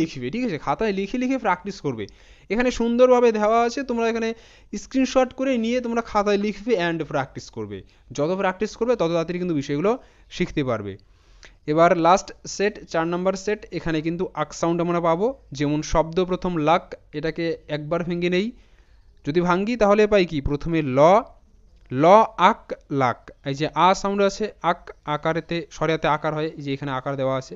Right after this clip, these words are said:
তো ওটা আক, ঠিক আছে? ল আক লাক, খুবই সহজ। লয়ের জন্য হবে এল, আর আক সাউন্ডের জন্য নিতে হবে কিন্তু ইউসিকে। দেখো আক সাউন্ডের জন্য ইউসিকে। লাস্ট আমি এটা বলে দেবো কীভাবে মনে রাখবে, ঠিক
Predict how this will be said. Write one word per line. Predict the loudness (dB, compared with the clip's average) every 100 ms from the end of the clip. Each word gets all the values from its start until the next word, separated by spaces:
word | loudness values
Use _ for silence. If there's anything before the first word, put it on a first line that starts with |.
| -14
তো | -10
ওটা | -6 -8 -8
আক, | -14 -18 -10
ঠিক | -8 -6
আছে? | -10 -20 -20 -20 _ 0
ল | 2 4 4 2
আক | 0 -12 -10 -6
লাক, | -6 -6 -14 -20 _
খুবই | -4 -2 6
সহজ। | 8 8 4 -12 -8 4
লয়ের | 6 8 6
জন্য | 2 2 2
হবে | 2 2 2 2
এল, | 2 -4 -14 _ -14 -4
আর | -4 2 0
আক | 0 -2
সাউন্ডের | -2 2 2
জন্য | 2 0 -2
নিতে | 0 0
হবে | 0 -2
কিন্তু | -4 -6 -6 -2
ইউসিকে। | 0 0 -4 -10 -12 -12 -14 -14 -18 _ -20
দেখো | -20 -20 -20 _ -20 -20 -20 -4 -2
আক | -2
সাউন্ডের | -2 -2 0 -2
জন্য | -2 -2
ইউসিকে। | -4 -6 -4 4
লাস্ট | 4 4 -2
আমি | 0
এটা | 0 0 -4 -6 -8 -2 2
বলে | 4
দেবো | 4 0
কীভাবে | -2 0
মনে | 0 -2
রাখবে, | -4
ঠিক | -2